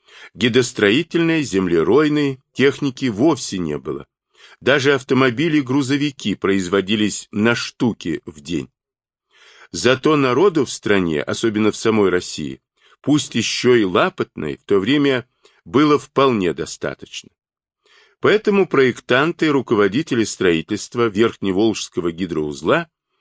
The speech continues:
сделали главную ставку на принудительное привлечение мускульной силы. В их руках был строгий контроль над массами и их беспрекословное подчинение.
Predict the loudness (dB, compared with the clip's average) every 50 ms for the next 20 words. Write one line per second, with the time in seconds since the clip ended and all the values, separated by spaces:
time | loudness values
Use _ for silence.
0 | _ _ _ _ -12 -12 -6 -2 2 2 4 4 4 2 2 0 -2 -2 0 0
1 | 0 2 0 0 -2 -2 -2 -4 -6 -6 -2 -2 -2 -2 -2 -6 _ -4 -2 -2
2 | -2 -2 _ -2 0 0 0 0 -2 -2 0 2 2 2 0 0 -2 -2 -2 -2
3 | -2 -2 -2 -4 -2 -2 -2 -2 -2 -2 -2 -2 -2 -2 -2 -2 -4 -8 -8 -6
4 | -4 -2 0 0 0 0 0 -2 -2 0 0 -2 -2 -2 -4 -6 -6 -4 -4 -4
5 | -6 -6 -8 -10 -10 -10 -8 -8 -10 -10 -12 _ _ _ _ _ _ _ _ _
6 | _ -20 -20 -20 -20 -18 -10 -2 0 0 0 2 0 -2 -2 0 0 0 0 -2
7 | -2 -2 -2 -2 -2 -2 -4 -8 -8 -2 0 0 0 0 -2 -4 -8 -6 -4 -2
8 | -2 -2 -2 -2 0 2 2 2 2 0 -2 -6 -2 0 0 0 0 0 -2 0
9 | 0 0 0 -2 -6 -8 -4 -4 -2 0 0 -2 -2 -6 _ _ _ _ _ _
10 | _ -2 -2 -2 0 0 0 0 -2 -4 -8 -4 -2 0 0 0 -4 -6 -6 -6
11 | -4 -2 -2 -2 -2 -4 -6 -2 0 2 2 2 0 -2 -4 -4 -6 -6 -6 -8
12 | -8 _ -10 -12 -10 -8 -8 -8 -8 -8 -10 -12 -16